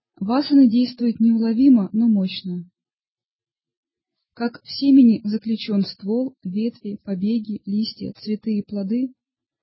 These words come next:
так и в васане потенциально присутствует вся пышность древа жизни. Васаны являются причиной всего мирского человеческого счастья. Если нет васан,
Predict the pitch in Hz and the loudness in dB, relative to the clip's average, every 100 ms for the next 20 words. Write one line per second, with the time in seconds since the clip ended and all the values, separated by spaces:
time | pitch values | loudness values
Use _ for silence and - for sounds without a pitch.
0 | _ - 208 - - 196 202 254 - 202 | _ -6 -6 -6 -6 -6 -4 -6 -6 -6
1 | 185 180 185 _ _ _ _ - 220 247 | -4 -6 -12 _ _ _ _ -14 0 0
2 | - 285 302 294 220 226 - 247 - 247 | 0 2 4 4 2 -6 -6 -10 -8 -12
3 | - - 202 247 269 - 262 - 208 196 | -12 -10 -8 -6 -6 -4 -6 -6 -8 -4
4 | 208 196 190 190 185 180 185 180 _ _ | -4 -4 -4 -4 -4 -6 -6 -10 _ _
5 | _ _ _ _ _ _ _ _ _ _ | _ _ _ _ _ _ _ _ _ _
6 | _ _ _ _ _ _ _ - 220 294 | _ _ _ _ _ _ _ -8 -6 -4
7 | 285 254 240 226 240 262 - - 214 - | 2 4 4 4 0 -2 -6 -8 -6 -4
8 | 269 269 226 - 220 220 214 185 - 247 | 2 2 2 -4 -4 0 0 -2 -10 -6
9 | 247 196 196 - 214 208 208 202 196 - | -4 -6 -10 -10 -6 -4 -4 -6 -16 -12
10 | 202 196 - 190 185 - 185 185 _ _ | -10 -8 -8 -10 -10 -12 -12 -12 _ _
11 | _ _ _ _ _ _ _ _ _ _ | _ _ _ _ _ _ _ _ _ _
12 | _ _ _ _ 208 240 240 240 240 214 | _ _ _ _ 0 0 0 4 6 4
13 | 202 226 262 208 185 | 0 -6 -6 -6 -6